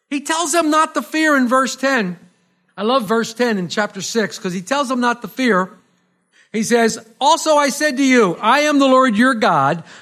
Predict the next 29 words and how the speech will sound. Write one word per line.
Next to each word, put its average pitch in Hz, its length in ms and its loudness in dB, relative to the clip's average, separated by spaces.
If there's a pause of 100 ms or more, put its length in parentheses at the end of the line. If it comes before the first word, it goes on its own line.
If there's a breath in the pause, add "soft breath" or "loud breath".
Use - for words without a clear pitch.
(160)
Do 320 280 4
not 359 340 0
fear 381 440 2
the 294 120 -2
gods 202 380 0
of 185 80 -2
the 185 160 -2
Amorites 170 520 0
in 202 120 -2
whose 190 260 -2
land 202 340 -4
you 214 140 -2
dwell. 254 600 -2 (1000)
But 196 500 -2 (680)
you 139 140 -10
have 110 160 -8
not 156 300 -4
obeyed 147 440 -4
my 107 200 -6
voice." - 840 -10 (1500)
God 180 240 -12
reminds 165 460 -10
them. 107 120 -14
He 120 100 -6
reprimands 143 580 -8
them. 107 140 -10
He 127 60 -6
scolds 175 580 -8
them. 92 240 -18